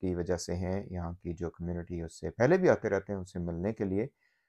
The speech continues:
अ, उनका जो बेटा है, अ, यूसुफ जमील I believe, उन्होंने, अ, ट्वीट किया,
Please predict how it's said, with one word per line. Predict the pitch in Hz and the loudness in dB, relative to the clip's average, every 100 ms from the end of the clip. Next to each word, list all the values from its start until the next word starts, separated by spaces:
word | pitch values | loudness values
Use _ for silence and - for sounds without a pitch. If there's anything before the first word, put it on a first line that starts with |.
| _ 98 | _ 8
अ, | 104 101 - | 8 8 4
उनका | 110 - 110 107 | -2 4 6 6
जो | 101 101 98 98 92 95 | 4 4 6 4 2 0
बेटा | 87 - 110 | 0 2 0
है, | 107 101 98 98 95 - _ - | 0 -2 0 2 0 -2 _ -8
अ, | 90 90 | -4 -2
यूसुफ | 90 110 - 135 107 | 0 0 4 2 2
जमील | 95 87 87 85 | 0 0 -2 -2
I | 82 85 | -4 -4
believe, | 82 90 | -4 -4
उन्होंने, | 98 92 92 92 90 90 - _ _ _ - | -4 -4 -4 -2 -2 -4 -8 _ _ _ -2
अ, | 92 | -2
ट्वीट | 90 - 104 123 - | -2 2 2 2 0
किया, | 110 107 | 4 6